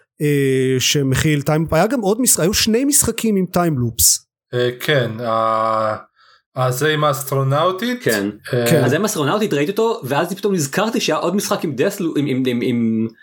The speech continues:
Speaker 3: טיימלופ, שדיברו עליו לפני שנה, ואז פתאום ראיתי טריילר למה שנראה כמו ה-, האיטרציה הנוכחית
Speaker 1: כן.
Speaker 3: של המשחק הזה. אז זה היה נחמד, הם, אה, אני אוהב את זה שהם, אה, מתכתבים עם ה-, <laughs> עם המחשבות שלי.
Speaker 1: אה,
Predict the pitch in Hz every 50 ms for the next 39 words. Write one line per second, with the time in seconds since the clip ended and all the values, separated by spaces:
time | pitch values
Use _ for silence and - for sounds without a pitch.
0 | _ _ _ _ _ - 147 143 165 196 185 214 220 220 - - - 139 117 -
1 | 117 135 147 123 113 - 139 127 127 - - 110 95 107 131 208 269 285 - _
2 | _ _ _ _ _ - - 131 147 147 220 202 - 277 202 170 151 165 - 160
3 | 165 170 165 165 156 143 131 123 135 135 - 143 127 113 120 120 - 120 113 104
4 | 113 110 107 104 107 104 104 - - 98 113 113 110 - 117 101 113 110 - 117
5 | 110 - - 120 107 117 101 101 104 101 - 120 - - 98 90 87 - - 113
6 | 131 139 135 - - 120 101 98 104 104 107 107 107 107 110 110 101 110 117 123
7 | 127 123 123 117 - 123 110 110 107 101 98 98 104 - - - - - 120 -
8 | - - - 139 - - 160 120 110 107 107 104 104 101 104 104 104 104 107 107
9 | 104 104 98 - - 98 104 107 104 - 95 87 92 - - - 147 143